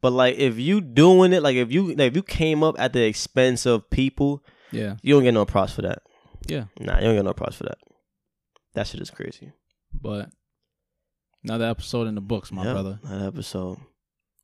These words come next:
Speaker 2: What's this, thirty-five now?
Speaker 1: Thirty-five.
Speaker 2: All right, man.
Speaker 1: Th-, yo, thank you guys for listening. You know what I'm
Speaker 2: That's a
Speaker 1: saying?
Speaker 2: fact.
Speaker 1: Don't forget to rate, subscribe, and, um, yeah, man, just keep enjoying our content.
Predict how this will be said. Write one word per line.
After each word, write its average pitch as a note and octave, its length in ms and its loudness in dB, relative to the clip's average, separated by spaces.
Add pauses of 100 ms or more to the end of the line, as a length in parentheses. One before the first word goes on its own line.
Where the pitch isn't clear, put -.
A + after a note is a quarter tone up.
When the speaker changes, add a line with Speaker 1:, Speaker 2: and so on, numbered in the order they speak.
Speaker 2:
What's G2+ 160 -10
this, G2 160 -10
thirty-five A#2 500 -8
now? B2 200 -14 (180)
Speaker 1:
Thirty-five. G#2+ 1040 6 (280)
Speaker 2:
All G2+ 80 -14 (140)
right, F#2 100 -10
man. F#2+ 380 -18 (100)
Speaker 1:
Th-, A#2+ 140 -4
yo, C3+ 320 10
thank B2 140 2
you C3+ 80 2
guys C3 200 4
for A#2+ 100 0
listening. C3 360 4
You C3 60 4
know B2+ 40 -4
what - 60 -8
I'm - 60 -6
Speaker 2:
That's G#2+ 120 -4
a - 40 -12
Speaker 1:
saying? A#2 160 2
Speaker 2:
fact. G#2+ 40 2
Speaker 1:
Don't A2+ 120 2
forget A#2 240 -2
to G#2 80 2
rate, A#2 420 6
subscribe, A2 800 2 (400)
and, G2 240 2
um, F#2 520 0 (240)
yeah, A#2 220 0
man, A#2 300 -2
just G#2 160 -8
keep - 180 -6
enjoying B2 320 0
our A#2 100 -4
content. - 540 -8